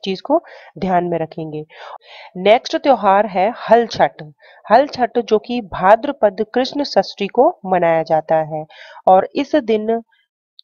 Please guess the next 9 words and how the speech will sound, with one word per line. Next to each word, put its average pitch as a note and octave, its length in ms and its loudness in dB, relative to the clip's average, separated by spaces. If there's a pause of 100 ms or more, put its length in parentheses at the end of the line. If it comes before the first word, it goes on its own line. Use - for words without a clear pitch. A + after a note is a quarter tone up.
(240)
श्री D4 280 -2
कृष्ण A#3 380 -2
के A3 200 -2
जो A3 160 0
बड़े F3+ 360 -2
भाई F3+ 300 0
हैं G#3 240 -6 (300)
बलराम G3 520 0
जी, D#3 200 -16